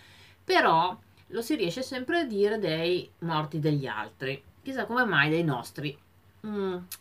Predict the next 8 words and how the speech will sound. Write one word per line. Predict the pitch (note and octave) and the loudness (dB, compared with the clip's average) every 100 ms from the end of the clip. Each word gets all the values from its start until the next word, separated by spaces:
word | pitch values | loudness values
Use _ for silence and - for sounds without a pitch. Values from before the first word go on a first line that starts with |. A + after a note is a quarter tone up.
| _ _ | _ _
fatichiamo | - E3 D#3 C#3+ A2+ B2 | -8 -6 -4 -2 -2 -2
a | |
dirlo | B2 C3+ C3 | -4 -4 -4
così. | - B2 C#3 - - - - _ _ _ _ _ _ - - _ _ _ - - | -8 -10 -12 -14 -20 -20 -20 _ _ _ _ _ _ -20 -20 _ _ _ -16 -4
Almeno | F3 D3+ D#3 | 0 0 0
sono | D#3+ D3+ | 0 2
in, | D#3+ - _ - - - - _ _ - - | 0 -4 _ -20 -20 -20 -20 _ _ -20 -12
sono | E3+ D#3 D3+ C#3+ C3 C3 C3 C3+ | -4 -2 -2 -2 -6 -10 -12 -12